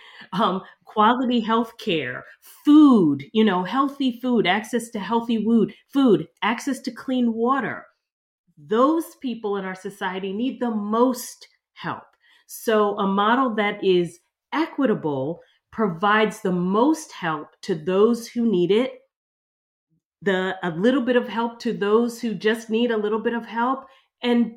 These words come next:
the resources that, um, can be used to help those two groups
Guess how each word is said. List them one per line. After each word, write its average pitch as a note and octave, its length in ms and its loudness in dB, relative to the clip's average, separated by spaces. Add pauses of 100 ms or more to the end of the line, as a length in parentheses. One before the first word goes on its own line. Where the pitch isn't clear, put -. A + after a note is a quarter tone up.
the A3+ 140 4
resources C#4 1040 0 (260)
that, G#3 500 0 (140)
um, F#3+ 400 0 (200)
can B3 280 0
be A#3+ 100 -2
used A#3 600 0
to G#3+ 80 -4
help A3+ 420 -4
those B3 300 0
two - 180 -8
groups G#3+ 460 -2